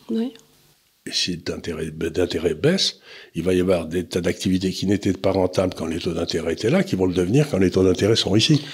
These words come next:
Speaker 1: Alors ça, c'est dans un monde idéal où le taux d'intérêt ne serait pas manipulé ni dans
Speaker 2: Voilà.
Speaker 1: un sens, ni dans l'autre.
Speaker 2: Ni dans un, ni dans l'autre. Et alors, ce qui s'est passé depuis dix-neuf cent cinquante à peu près, c'est que dans tous les pays du monde, euh,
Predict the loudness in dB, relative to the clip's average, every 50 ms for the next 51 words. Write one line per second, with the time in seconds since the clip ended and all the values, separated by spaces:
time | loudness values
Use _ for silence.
0 | -16 -16 -18 -4 0 0 0 0 0 2 2 2 4 4 4 6 6 6 6 6
1 | 6 8 8 6 6 4 4 4 6 6 6 6 6 4 6 6 6 6 6 6
2 | 6 6 4 4 2 4 6 6 8 8 8 6 4 2 0 0 2 4 6 8
3 | 8 8 6 6 4 6 6 8 8 8 8 8 8 10 8 10 10 10 10 10
4 | 8 8 6 6 4 6 6 6 6 8 6 6 6 6 6 6 6 6 8 8
5 | 8 6 6 6 6 6 6 8 8 8 6 4 4 2 -2 -8 -10 -10 -10 -12
6 | -14 -2 0 2 4 4 2 4 4 4 4 4 4 4 4 2 2 4 4 4
7 | 2 2 4 2 2 2 2 0 0 0 0 0 -2 -2 -2 0 0 -2 0 0
8 | 0 0 0 0 0 0 2 0 0 -2 -2 -2 -2 -2 -4 -6 -6 -4 -2 0
9 | 2 2 0 0 -8 -16 -18 -16 -16 -16 -16 -16 -18 -18 -18 -20 -20 -20 _ _
10 | _ _ -2 0 0 2 4 4 2 4 4 6 6 6 6 6 4 6 6 6
11 | 6 6 6 6 4 4 4 4 4 4 2